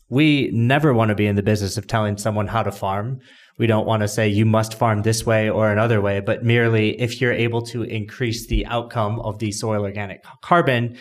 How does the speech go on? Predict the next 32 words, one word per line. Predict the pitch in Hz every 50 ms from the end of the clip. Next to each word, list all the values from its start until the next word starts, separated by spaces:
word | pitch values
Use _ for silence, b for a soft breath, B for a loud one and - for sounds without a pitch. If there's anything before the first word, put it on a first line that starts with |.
| B B B
here | - 147 147
is | 135 120 123
an | 123
incentive | 113 110 - 127 113 110 120 110 98
market | 104 101 104 104 - 107 98 92 - B B B B B B B B
where | - 120 113
you | 110 113 113
can | 113 120 110 101
monetize | 101 101 104 110 110 107 - - 104 95 95 - -
that. | 110 101 95 95 - - B B B B B B B B B B -
But | 135 127 123 113 - - - - _ _ _ _ -
I | 135
want | 131 139 170 185
to | 190 175
go | 151 156 147 139
into, | 135 139 143 135 - 147 131 131 127
like, | 127 110 110 107 -
some | - 147 139 151
of | 151 123
the | 110
challenges | - - - - 135 131 127 135 139 131 131 127 113 113 117
that | - 117 - 113
you | 117 123 120
face | 120 - - 113 113 120 139 143 - - - - -
when, | 143 113 113 123 123 123 120 117 113 117 113 113 113 117 - b b b b b b b b b b b b b b _ _ _ _ _ - -
like, | 117 110 110
what | 113 110 127 151 - -
works | 113 104 104 117 123 143 170 170 - - - - - -
and | 123 113 113
what | 110 120 123 120 - - - _ -
doesn't | - 131 135 117 120 110 113 104
work | 110 107 101 101 98 98 -